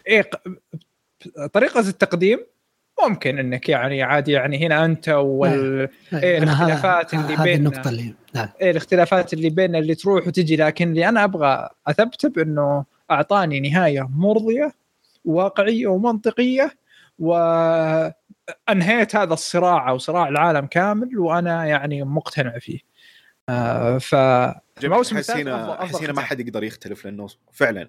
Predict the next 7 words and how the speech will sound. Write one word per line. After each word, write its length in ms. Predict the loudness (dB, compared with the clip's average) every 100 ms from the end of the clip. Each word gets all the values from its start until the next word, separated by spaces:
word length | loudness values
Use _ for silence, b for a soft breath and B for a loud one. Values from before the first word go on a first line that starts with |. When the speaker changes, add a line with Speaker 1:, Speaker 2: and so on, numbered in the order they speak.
| _
Speaker 3:
النهاية 960 | -14 -10 -10 -8 -8 -10 -10 -2 0 0
ككونكلوج-، 680 | -4 -6 -8 -4 -2 -2 -4
كختام 1040 | -6 -4 -4 -8 -14 -10 -2 0 -2 -8
وتجميع 420 | -10 -10 -6 -4 -2
للقصة، 520 | -4 -6 -6 -8 -8 _ _ _ _ _ _ _ _ _ -4
آه، 420 | -2 0 0 -2
كانت 500 | -2 -4 -4 -8